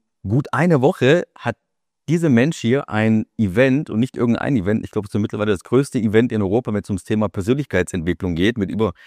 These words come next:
fünfzehntausend Besuchern in der Lanxess Arena in Köln. Und heute sitzt er ganz entspannt hier, als wär gar nichts. Ähm, mich interessiert das, weil ich auch früher Events gemacht habe und Veranstaltungen.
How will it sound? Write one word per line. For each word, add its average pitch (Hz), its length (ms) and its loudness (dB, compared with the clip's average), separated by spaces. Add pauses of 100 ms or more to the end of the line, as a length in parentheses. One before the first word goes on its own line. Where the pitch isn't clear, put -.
(280)
fünfzehntausend 147 1000 2
Besuchern 120 420 0
in 110 60 0
der 107 100 2
Lanxess 101 420 -6
Arena 107 260 -2
in 95 120 -4
Köln. 120 420 0 (1000)
Und 110 220 2
heute 160 560 2 (400)
sitzt 131 240 0
er 127 60 6
ganz 127 240 -2
entspannt 147 400 -2
hier, 135 400 -2
als 104 240 -4
wär 143 140 -2
gar 92 240 2
nichts. 131 420 -2
Ähm, 98 320 -6 (160)
mich 127 220 0
interessiert 147 560 -4
das, 135 260 -2
weil 101 140 -2
ich - 160 -10
auch 160 240 -10
früher 120 280 2
Events 107 400 0
gemacht 107 300 -2
habe 101 80 -2
und 92 100 -2
Veranstaltungen. 98 600 -2